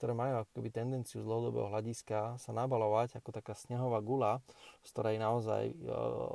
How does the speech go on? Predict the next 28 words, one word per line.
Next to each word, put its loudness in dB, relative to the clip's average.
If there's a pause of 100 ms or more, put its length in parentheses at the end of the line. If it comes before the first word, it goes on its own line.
(380)
ktorá 4 (300)
na 2
začiatku 0
máte -4
pocit, -2
ako -6
keby -2
nerastla, 2 (320)
ale 2
v 0
určitom -2
čase -2
začne -2
naberať 0
taký -8
veľký 0
objem, 0
že -4
už -6
ani -4
nevládzete -2
sám -4
tlačiť, -6 (560)
tak -8
v -16
tom 0
danom 2
bode 2